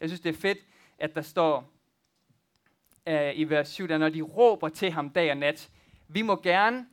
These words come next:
være passionerede og råbe til Gud. Det gør vi meget sjældent i kirken. Det kan være, vi skal lige... Det kan være, vi... Wow, det kan være, vi lige skal op og stå.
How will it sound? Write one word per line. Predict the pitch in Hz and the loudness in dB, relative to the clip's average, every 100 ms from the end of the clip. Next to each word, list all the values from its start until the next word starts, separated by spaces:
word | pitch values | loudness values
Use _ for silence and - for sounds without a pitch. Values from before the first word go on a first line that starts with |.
| _ | _
være | 151 160 | -2 -2
passionerede | 151 190 185 202 180 269 208 139 135 131 _ _ _ _ | -2 -6 -8 -6 -4 -2 0 0 -2 -8 _ _ _ _
og | 147 156 156 | 0 0 0
råbe | 165 190 240 214 | 4 6 6 4
til | 160 160 | -2 -4
Gud. | 156 160 | 0 0
Det | 160 180 | 0 2
gør | 185 | 2
vi | 170 | 2
meget | 165 190 196 | 2 2 0
sjældent | 170 165 185 151 | -4 -2 -2 -6
i | |
kirken. | 156 170 185 151 127 _ _ _ - | -6 -4 -2 -4 -10 _ _ _ -12
Det | 156 | -8
kan | 151 | 0
være, | 165 185 185 | 4 6 4
vi | 160 | -2
skal | 156 147 143 139 | -2 0 0 0
lige... | 160 175 170 147 131 - - _ _ _ _ _ - | -4 -4 -2 -4 -6 -18 -20 _ _ _ _ _ -12
Det | 160 | -8
kan | 160 | 2
være, | 185 175 | 2 4
vi... | 160 151 151 - | 2 2 0 -6
Wow, | 170 165 135 139 _ _ _ - | 0 2 2 -4 _ _ _ -14
det | 160 | 0
kan | 175 | 2
være, | 180 | 2
vi | |
lige | 180 | 0
skal | 185 175 | 0 0
op | 156 | 0
og | |
stå. | 156 185 | -2 0